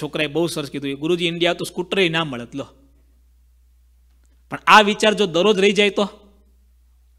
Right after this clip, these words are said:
પછી એના મિત્રોની બી એમ ડબલ્યુ જોવે, એના મિત્રોની Mercedes જોવે તો શું થાય? જગતમાં સુખી થવા માટે આપણા કરતાં પાછળ હોય એને જોવા, અને સત્સંગમાં સુખી થવા માટે આપણા કરતાં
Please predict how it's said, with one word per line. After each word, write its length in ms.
પછી 220
એના 140
મિત્રોની 360
બી 140
એમ 140
ડબલ્યુ 300
જોવે, 340
એના 180
મિત્રોની 360
Mercedes 400
જોવે 240
તો 100
શું 160
થાય? 180
જગતમાં 720
સુખી 380
થવા 360
માટે 540
આપણા 340
કરતાં 460
પાછળ 400
હોય 240
એને 220
જોવા, 260
અને 140
સત્સંગમાં 680
સુખી 280
થવા 260
માટે 240
આપણા 400
કરતાં 440